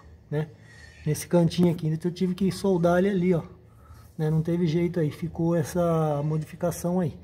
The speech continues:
né? O duro que se faz em casa, ó, fica batendo, entendeu? Não tem jeito,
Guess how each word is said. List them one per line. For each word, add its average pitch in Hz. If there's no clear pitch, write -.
né? 156
O 165
duro 208
que -
se 226
faz 185
em 170
casa, 196
ó, 151
fica 180
batendo, 175
entendeu? 156
Não 165
tem 180
jeito, 147